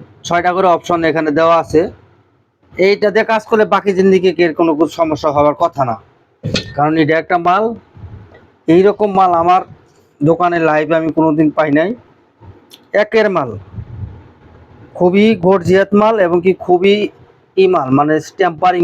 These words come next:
মাল এটা। এটা যদি কেউ প্রয়োজন হয় নিতে পারবেন, এটা অরিজিনাল একটা জাপানি প্রোডাক্ট। এই যে আমি আপনাদেরকে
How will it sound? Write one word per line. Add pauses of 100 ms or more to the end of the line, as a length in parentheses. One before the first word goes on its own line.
মাল
এটা। (960)
এটা
যদি
কেউ
প্রয়োজন
হয়
নিতে
পারবেন,
এটা (100)
অরিজিনাল
একটা (100)
জাপানি
প্রোডাক্ট। (1700)
এই
যে
আমি
আপনাদেরকে